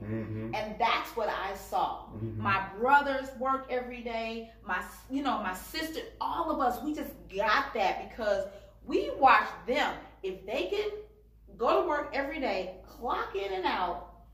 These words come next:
Speaker 2: being hard of hearing. My dad worked thirty years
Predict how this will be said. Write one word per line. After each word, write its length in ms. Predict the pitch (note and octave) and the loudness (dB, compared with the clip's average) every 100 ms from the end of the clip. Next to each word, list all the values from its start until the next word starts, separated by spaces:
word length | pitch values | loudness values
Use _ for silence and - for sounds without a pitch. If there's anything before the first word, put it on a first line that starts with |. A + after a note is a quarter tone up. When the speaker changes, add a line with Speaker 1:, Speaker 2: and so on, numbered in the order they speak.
| - - - | -20 -18 -2
Speaker 2:
being 540 | D#4 D4+ B3+ A3+ A3 - | 2 4 2 0 -6 -12
hard 380 | - E4 - F4 | -2 4 4 2
of 60 | |
hearing. 600 | - F4 D4 A3+ G3+ G3+ - - - - | 0 2 2 0 -4 -8 -14 -20 -20 -10
My 160 | - E4 | -2 2
dad 260 | D4+ C#4+ C4 | 4 4 4
worked 260 | A#3+ - | 0 0
thirty 300 | C#4+ D4 C#4+ | 2 4 2
years 440 | C#4+ C#4+ C#4+ C#4+ | -2 -4 -2 -4